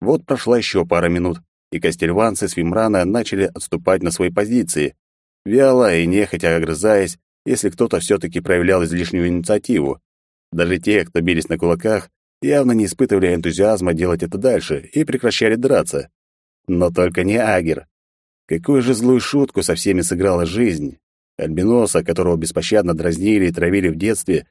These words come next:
жизнь наделила огромной силой и дала власть над своими сородичами.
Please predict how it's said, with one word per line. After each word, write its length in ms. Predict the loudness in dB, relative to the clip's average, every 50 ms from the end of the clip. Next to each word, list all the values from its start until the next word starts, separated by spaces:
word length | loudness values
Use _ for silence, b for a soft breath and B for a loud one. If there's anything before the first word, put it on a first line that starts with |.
| _ _ _ _ _ _ -8
жизнь 340 | -2 2 2 2 2 2 2
наделила 500 | 2 2 0 0 2 2 2 2 2 2
огромной 340 | 0 0 -2 0 0 -2 -2
силой 500 | -4 -2 0 0 2 2 2 0 -2 -6 _ _ _ _ _
и 60 | -2
дала 260 | 0 2 2 2 2
власть 360 | 2 2 2 2 0 -2 -4 -6
над 140 | -6 -6
своими 300 | -4 -4 -2 -2 -2 -2
сородичами. 720 | -2 -2 0 2 2 2 2 0 -4 -4 -6 -6 -6 -8 -12